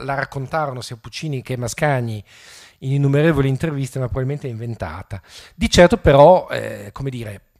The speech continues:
Puccini fa la sua bohème. Io vi leggo solo lo, un estratto di una lettera, di una lettera mandata a uno zio notaio di Lucca, quindi ricco,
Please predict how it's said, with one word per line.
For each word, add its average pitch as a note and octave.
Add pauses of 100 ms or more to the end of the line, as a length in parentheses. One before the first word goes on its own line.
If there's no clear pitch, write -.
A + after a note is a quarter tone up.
Puccini E3
fa D#3
la D3+
sua G3+
bohème. A#2 (400)
Io D#3+
vi C#3
leggo D3+
solo F3+
lo, D3+ (260)
un C#3+
estratto F3
di C3+
una C#3
lettera, E3 (120)
di C3
una C3+
lettera D#3
mandata C#3
a C3+
uno C3
zio D3
notaio A#2+
di A2+
Lucca, C3
quindi D3
ricco, D#3